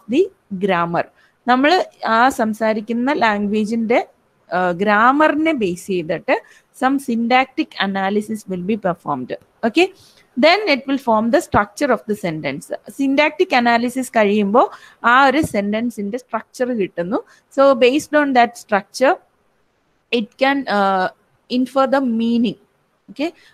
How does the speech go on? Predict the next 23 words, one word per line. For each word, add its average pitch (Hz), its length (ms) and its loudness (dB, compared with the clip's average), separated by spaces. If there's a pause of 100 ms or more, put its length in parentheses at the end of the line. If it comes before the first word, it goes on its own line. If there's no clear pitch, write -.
(120)
ആ 247 120 4
മീനിങ്ങും, 277 680 -2 (100)
ആ, 202 100 0
വേർഡ്സും, 254 720 -4
ആ, 208 220 -2
എല്ലാം 226 200 2
identify 226 400 -2
ചെയ്ത് 214 160 -2
വേർഡ്സും 240 440 -2
ഗ്രാമറും 226 380 -2
എല്ലാം 226 240 -2
കിട്ടിയിട്ട് 214 460 -2 (320)
ആ 254 200 6
നമ്മൾ 262 400 0
പറഞ്ഞ 233 380 2
വേർഡ്സിനെ 240 540 -2
base 208 320 -6
ചെയ്തിട്ടുള്ള 208 800 -2 (220)
അതിൻ്റെ 262 340 0
മീനിങ്ങിനെ 262 600 0
base 208 340 0
ചെയ്തിട്ടുള്ള 214 680 -2
information 233 840 -2